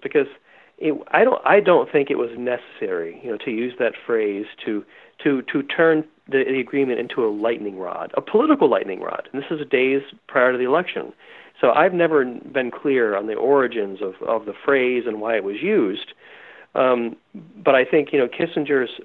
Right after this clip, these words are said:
point to the, to the press, um, and so he used the phrase to a, to a packed, um, press conference. He told Nixon, and we, and, and we have, you can find the audio or the video of this, of what he said to the press. What he said to Nixon afterwards was they were hanging from the rafters.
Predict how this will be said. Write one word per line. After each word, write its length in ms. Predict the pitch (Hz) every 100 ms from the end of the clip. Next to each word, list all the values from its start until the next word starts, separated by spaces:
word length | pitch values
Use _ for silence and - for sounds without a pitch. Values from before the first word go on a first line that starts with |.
| -
point 500 | - 202 131 - -
to 100 | -
the, 140 | 117 107 -
to 60 |
the 80 | 117
press, 420 | 107 - 165 87 - - - _ - _ _ -
um, 340 | 117 110 110
and 100 | 113
so 80 | -
he 80 | 117
used 220 | 131 139
the 80 | 120 -
phrase 280 | 123 113 113 -
to 180 | 113 101
a, 100 | 110 -
to 100 | 113
a 40 |
packed, 580 | - - 175 113 - - - -
um, 240 | 110 104 101
press 220 | 139 139 -
conference. 420 | 90 85 85 82 - _ - - _
He 120 | -
told 260 | 120 131 117
Nixon, 540 | 123 - 120 104 95 - - -
and 160 | 127 127
we, 140 | 143
and, 420 | 113 131 120 120
and 160 | 131 135
we 100 | 143
have, 220 | 147 117 -
you 140 | 139
can 120 | 139
find 260 | 120 151 127
the 80 | 110
audio 540 | 127 147 120 101 95
or 60 | 95
the 120 | 98
video 300 | 113 127 110
of 100 | 95
this, 100 | 92 -
of 140 | 120
what 100 | 110
he 100 | 98 90
said 100 | 160
to 60 | 156
the 100 | -
press. 280 | 143 87 - _ _ - - - _
What 140 | 123
he 80 | 127 120
said 160 | 151
to 80 | 120
Nixon 280 | 135 151 120
afterwards 540 | 104 - 104 98 101
was 100 | 107
they 120 | 117 120
were 100 | 104
hanging 300 | 131 131 113
from 120 | 110
the 80 | 98
rafters. 500 | 113 135 - -